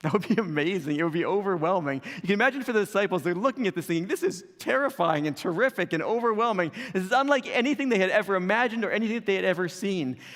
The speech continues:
They've been with Jesus for a while, and they've seen him do some pretty amazing things. But in this moment, they get a whole new glimpse of who he is. Jesus isn't just an anointed teacher. Jesus isn't just a great leader.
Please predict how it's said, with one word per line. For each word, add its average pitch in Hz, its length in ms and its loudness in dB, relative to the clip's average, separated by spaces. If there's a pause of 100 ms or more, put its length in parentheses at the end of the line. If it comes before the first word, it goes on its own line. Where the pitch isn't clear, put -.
(140)
They've 269 240 2
been 320 140 2
with 302 180 0
Jesus 226 400 -2
for 175 200 -2
a 165 60 4
while, 196 360 2
and 151 100 0
they've 160 140 0
seen 240 140 -4
him 247 160 -2
do 202 120 -2
some 165 200 -2
pretty 202 320 -4
amazing 180 420 -2
things. - 720 -10 (880)
But 170 100 2
in 175 140 0
this 214 240 -4
moment, 208 260 -2
they 170 80 -2
get 147 100 0
a 147 60 0
whole 180 320 -4
new 190 160 -4
glimpse 151 320 -4
of 139 120 -6
who 143 120 -6
he 127 260 -4
is. 123 460 -10 (920)
Jesus 180 340 0
isn't 202 320 -2
just 175 440 -2
an 156 120 -2
anointed 143 560 -2
teacher. - 580 -10 (680)
Jesus 156 240 -2
isn't 170 200 -2
just 160 160 -10
a 175 60 -4
great 143 320 -2
leader. 135 480 -4